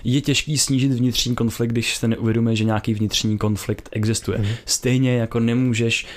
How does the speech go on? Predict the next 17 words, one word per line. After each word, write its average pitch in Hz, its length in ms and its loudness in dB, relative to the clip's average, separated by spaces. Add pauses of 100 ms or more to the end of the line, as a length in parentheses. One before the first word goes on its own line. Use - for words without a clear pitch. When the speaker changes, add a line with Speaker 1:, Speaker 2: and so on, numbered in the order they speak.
(140)
Speaker 1:
je, 120 140 -2
je 147 100 2
těžký 131 320 -2
pracovat 120 460 0
s - 40 0
jakým-, 113 360 0
s - 100 -2
jakýmkoliv 113 380 -2
kognitivním 113 560 0
biasem 110 560 0
a 113 80 0
předpojatostí, 110 640 -2
když 110 200 0
nevíš, 120 280 2
že 110 80 0
kognitivní 107 480 -2
biasy 104 540 0